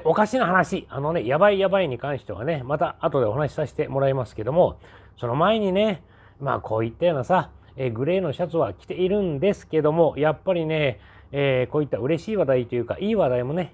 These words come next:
皆さん、えー、お知らせするとともに、えー、まあ、情報はね、共有していきたいなというふうに思います。えー、今ご覧になっていただいているのは、これは昨日ね、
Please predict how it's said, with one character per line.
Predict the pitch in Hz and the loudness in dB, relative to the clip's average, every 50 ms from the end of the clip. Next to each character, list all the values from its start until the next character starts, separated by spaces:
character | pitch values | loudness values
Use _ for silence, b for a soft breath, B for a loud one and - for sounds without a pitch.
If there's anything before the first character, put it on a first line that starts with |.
| - | -10
皆 | - 131 156 151 | -6 -4 -4 -2
さ | - 147 135 | -2 -2 -4
ん、 | 123 | -2
え | 107 143 143 - | -2 -2 -2 -2
ー、 | - | 0
お | 131 127 | -2 -4
知 | - - | 0 0
ら | 190 180 | 0 0
せ | - 196 190 123 107 | 2 0 -4 -4 -4
す | - - | -4 -4
る | 175 180 | -2 -2
と | 180 135 110 | -2 -2 -4
と | 123 | -2
も | 127 120 | -2 -2
に、 | 120 131 123 107 - B B B B B B B | 0 0 -2 -2 -4 B B B B B B B
え | 135 135 131 127 123 117 | 0 2 2 2 2 0
ー、 | 117 120 | 0 -2
ま | 127 104 | -2 -2
あ、 | 98 | 0
情 | 104 131 127 | 0 0 0
報 | 113 131 135 | 0 2 2
は | 131 143 | 0 0
ね、 | 160 147 135 - - | 0 -4 -6 -6 -6
共 | 135 135 | -4 -2
有 | 135 139 127 | -2 -2 -4
し | - - | -4 -6
て | - | -8
い | 143 | -10
き | - - | -8 -6
た | 151 139 | -4 -2
い | 131 | -2
な | 131 123 | -2 -2
と | 113 - | -2 -2
い | 135 160 170 | -2 -2 -2
う | 147 | -2
ふ | - - | -2 -2
う | 165 147 | -2 -2
に | 120 110 | -2 0
思 | 117 147 156 | 0 2 2
い | 156 | 2
ま | 156 151 | 2 2
す。 | 131 - - b b b b b b b b b b b b b | 0 -2 -6 b b b b b b b b b b b b b
え | 175 190 185 180 | 2 4 6 6
ー、 | |
今 | 190 233 269 269 | 6 6 6 6
ご | 208 208 | 6 6
覧 | 202 220 226 | 6 6 4
に | 240 | 2
な | 247 247 | -2 -2
っ | - | -4
て | - 170 | -4 -6
い | 143 | -4
た | - 151 | -2 0
だ | 147 151 | 2 0
い | 151 | 0
て | 131 - | 0 -2
い | 156 | -2
る | 147 139 | -2 -2
の | 123 110 | -2 -2
は、 | 98 | -4
こ | 95 147 | -2 -2
れ | 147 | -2
は | 120 | -2
昨 | - - 139 147 147 202 233 240 240 | -2 -4 -6 -6 -4 -4 -4 -2 -2
日 | 185 175 113 - - 95 | -2 -4 -4 -6 -8 -8
ね、 | 107 135 165 175 - | -2 0 0 0 0